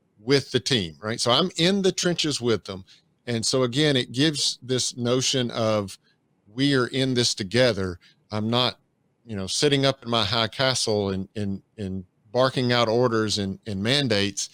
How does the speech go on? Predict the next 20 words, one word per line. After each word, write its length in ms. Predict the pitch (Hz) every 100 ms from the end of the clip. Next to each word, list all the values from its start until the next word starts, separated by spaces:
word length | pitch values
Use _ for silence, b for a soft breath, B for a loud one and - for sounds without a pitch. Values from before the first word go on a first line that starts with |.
| B B B _
and, 360 | 107 104 104 98 -
and 160 | 104
calling 420 | - 139 135 123 113
that 200 | 110 110
leadership. 520 | 110 104 - 101 113
No, 320 | 110 110 110
and 160 | 104 92
instead, 500 | 104 95 - 127 117 - b b _ -
I'm 160 | 127 139
in 140 | 139
there 160 | 127 110
with 320 | 131 127 107
you. 260 | 101 98 - b b
And 120 | 107
as 180 | 113 117
a 60 | 117
team, 360 | - 170 123
as 160 | 110 107
a 60 | 107
group, 460 | 147 165 117 98